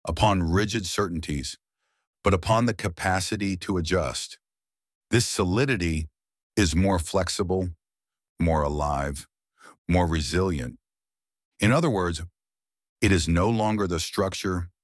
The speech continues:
that supports life, but the capacity to reorient oneself.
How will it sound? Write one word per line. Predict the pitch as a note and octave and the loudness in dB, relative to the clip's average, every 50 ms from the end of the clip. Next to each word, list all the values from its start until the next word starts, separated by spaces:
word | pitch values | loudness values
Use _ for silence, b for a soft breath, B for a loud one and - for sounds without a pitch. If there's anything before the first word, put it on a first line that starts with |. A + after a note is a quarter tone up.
| _ _ _ _ _ _ _ | _ _ _ _ _ _ _
that | - F2 D2+ - | 0 0 0 0
supports | - - E2 - - - G2 F#2+ F2+ - - | 0 -2 -2 -2 0 0 2 2 0 -2 -4
life, | D#2 D#2 D#2+ D#2+ D#2+ E2+ E2 - - - _ _ _ _ _ _ _ _ _ _ | -4 -2 -2 0 0 -2 -4 -6 -10 -16 _ _ _ _ _ _ _ _ _ _
but | - G#2+ F2 | 2 2 2
the | - G2 | 2 0
capacity | F2 - E2+ - - - A2 A#2 A#2 - - E2+ D2 C2+ B1+ B1 - _ _ _ _ _ _ _ _ _ _ _ - | -2 -2 -4 -2 0 2 2 2 0 0 -2 -4 -4 -6 -8 -10 -12 _ _ _ _ _ _ _ _ _ _ _ -4
to | - F#2 | 0 2
reorient | E2 E2+ F#2+ G2+ F#2+ F2 F2+ F#2 F#2 E2 D#2 C#2 | 4 4 4 4 4 2 2 0 0 0 -2 -4
oneself. | C2 C2 B1+ - - - C2 A#1+ B1 - - | -6 -8 -8 -6 -6 -6 -6 -8 -8 -12 -16